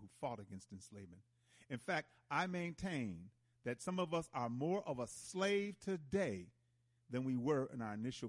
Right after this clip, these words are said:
captivity, because some of us are a slave to vice, to corruption, to drugs, sex, and violence.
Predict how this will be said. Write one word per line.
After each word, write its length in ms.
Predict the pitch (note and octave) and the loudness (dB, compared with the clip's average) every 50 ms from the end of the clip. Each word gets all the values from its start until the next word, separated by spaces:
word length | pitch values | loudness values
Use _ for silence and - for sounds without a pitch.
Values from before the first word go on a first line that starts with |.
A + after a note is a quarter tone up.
| - - | -8 -6
captivity, 680 | - B2 A2+ - _ - C3+ D3 A#2+ A2 G2 F#2 - - - _ _ _ _ _ _ _ - - | -6 -6 -6 -6 _ -6 -4 -2 -2 -2 -4 -4 -8 -12 -18 _ _ _ _ _ _ _ -14 -12
because 280 | B2+ - - C#3 - | -8 -4 -4 -4 -4
some 160 | - D#3+ C#3+ | -2 -2 0
of 120 | C#3 C3 B2+ | 0 0 0
us 140 | C3 A2+ C3+ | -2 -4 -4
are 160 | A#2 A2+ A2+ | -6 -6 -6
a 60 | A2 | -6
slave 540 | - - - C#3 C#3+ C3+ B2 A2+ G#2+ G#2 G#2 - _ _ _ _ _ _ _ | -8 -10 -6 -4 -4 -2 -2 -2 -4 -6 -8 -12 _ _ _ _ _ _ _
to 100 | - G2+ F#2 G2+ | -12 -12 -12 -8
vice, 540 | G2+ A#2+ A2 G#2+ F#2+ E2 - - - - - _ _ _ _ _ _ _ _ _ _ _ - | -6 -6 -6 -6 -8 -10 -14 -16 -16 -16 -18 _ _ _ _ _ _ _ _ _ _ _ -18
to 60 | - - - | -18 -14 -10
corruption, 500 | - G#2+ A2+ A2+ G#2+ - - - G2 F2 D#2 G2+ A2 - | -6 -4 -4 -4 -4 -6 -10 -10 -12 -12 -12 -16 -20 -20
to 80 | - F2 F2+ | -20 -20 -12
drugs, 440 | - B2 A#2 A2 G2 F#2 F#2+ - - - | -8 -6 -6 -4 -6 -8 -10 -14 -16 -12
sex, 360 | - A2 G2+ - - - - | -12 -12 -12 -12 -16 -16 -12
and 120 | G2 G2 F#2+ | -12 -10 -10
violence. 600 | G2 G2 G#2+ G#2 F#2+ - _ _ _ _ _ | -10 -12 -12 -14 -16 -20 _ _ _ _ _